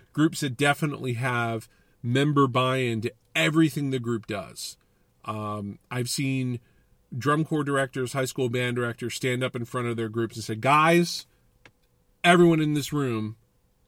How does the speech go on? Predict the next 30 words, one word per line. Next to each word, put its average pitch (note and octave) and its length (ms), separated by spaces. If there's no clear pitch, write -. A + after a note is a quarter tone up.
if - 140
you're, B2+ 240
if B2 100
you're B2 100
wearing D#3 380
our E3 100
uniform D#3+ 520
this E3 200
year, E3+ 200
I C3 100
need A#2+ 300
everyone C3+ 400
to A#2+ 80
jump A2+ 280
on G2 180
this. G2+ 260
I A#2 60
need A2 280
everyone C3+ 440
to B2 60
come B2+ 220
with A#2+ 140
their A#2 100
best A2+ 300
effort. C#3 400
I A#2 60
need A2 200
twenty C3+ 480
email E3 380
addresses C3 500